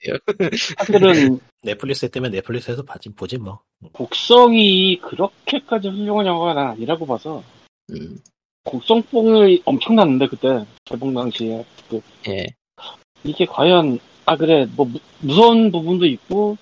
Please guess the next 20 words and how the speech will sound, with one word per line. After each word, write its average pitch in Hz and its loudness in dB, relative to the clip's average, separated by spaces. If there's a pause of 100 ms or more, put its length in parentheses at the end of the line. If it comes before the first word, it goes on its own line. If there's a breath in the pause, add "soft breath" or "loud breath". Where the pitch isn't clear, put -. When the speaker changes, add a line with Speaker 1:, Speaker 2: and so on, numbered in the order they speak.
Speaker 2:
재밌는 175 0
부분도 175 0
있고 185 -2
괜찮은 180 0
부분도 170 0
있는 147 0
건 151 2
알겠는데 127 0
이게 117 -4
과연 123 -6
그렇게 120 -8
명작이냐? 110 -4 (480)
그거는 147 -2 (140)
아닌 170 2
것 185 6
같다는 131 2
생각을 123 0
하고 113 -4
있어서. 113 -6 (500)
그래서 139 4